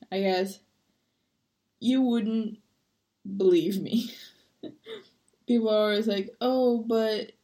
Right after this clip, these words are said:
you don't really have a lot of piercings, like, how do you have that many? Blah, blah, blah. Are they in private parts?"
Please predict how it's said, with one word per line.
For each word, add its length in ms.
you 260
don't 240
really 380
have 340
a 80
lot 240
of 260
piercings, 1000
like, 240
how 340
do 80
you 160
have 240
that 240
many? 640
Blah, 240
blah, 220
blah. 600
Are 300
they 240
in 240
private 480
parts?" 800